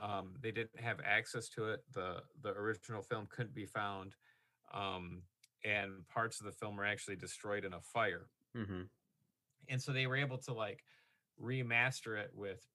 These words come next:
Speaker 1: uh, print editions, you know, that were shown in theaters or
Speaker 2: Yeah,
Speaker 1: whatever.
Speaker 2: yeah.
Speaker 1: Um, but, uh,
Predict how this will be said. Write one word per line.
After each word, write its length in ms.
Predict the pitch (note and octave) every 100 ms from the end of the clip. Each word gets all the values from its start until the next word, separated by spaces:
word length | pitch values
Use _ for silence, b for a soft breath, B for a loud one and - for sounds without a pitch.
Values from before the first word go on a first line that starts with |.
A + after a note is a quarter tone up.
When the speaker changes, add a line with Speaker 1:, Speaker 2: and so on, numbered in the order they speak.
| - G2+
Speaker 1:
uh, 180 | F2 D#2+
print 300 | - B2 A#2+ G#2
editions, 720 | F2+ F2 - F#2 C3+ - - -
you 120 | B2+
know, 100 | G2+
that 100 | F#2+
were 60 | -
shown 280 | A#2 G2+
in 220 | F#2 F2+ F2
theaters 420 | G2 F#2+ G2 A3+
or 40 | D#3+
Speaker 2:
Yeah, 40 |
Speaker 1:
whatever. 420 | F2+ F2 - - -
Speaker 2:
yeah. 260 | C3 F#2+ E2+ - A2
Speaker 1:
Um, 420 | G#2+ G2 F#2 F2+ _ _ _ _ -
but, 380 | G2 A2 G#2
uh, 380 | G#2+ G#2 G2+ F#2+